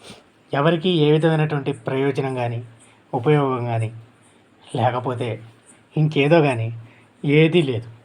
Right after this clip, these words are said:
ఏదీ లేదు కాబట్టి అదొక పచ్చి మూఢత్వం. అసలు మామూలుగా మనం చూస్తే టెంపుల్స్ దగ్గర జంతువుల్ని బలిస్తూ ఉంటారు, జంతువుల్ని బలిస్తూ ఉంటారు. ఆ,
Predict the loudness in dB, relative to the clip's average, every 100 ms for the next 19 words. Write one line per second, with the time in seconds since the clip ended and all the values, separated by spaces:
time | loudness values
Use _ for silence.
0 | _ _ _ _ _ _ _ _ 0 2
1 | 4 4 4 0 2 2 0 0 -2 -2
2 | -8 -18 _ _ _ -6 -4 -2 -2 -4
3 | -8 _ _ -6 -6 -6 -2 0 0 -4
4 | -6 -12 -20 _ _ _ _ _ _ _
5 | _ _ _ _ _ _ -4 -2 0 0
6 | 2 2 4 4 4 2 0 -2 -2 -4
7 | -4 -6 -2 0 0 0 0 -2 -2 -2
8 | 0 -4 -6 _ _ _ _ _ _ -8
9 | -2 0 2 2 2 -2 -2 -6 -6 -8
10 | -12 -16 _ _ _ _ _ _ _ -20
11 | -20 _ _ -8 -4 -2 2 2 2 -2
12 | -8 _ _ _ _ -6 -4 -4 -4 -4
13 | -2 -2 -4 -16 _ _ _ _ -12 -6
14 | -2 2 2 0 -2 -6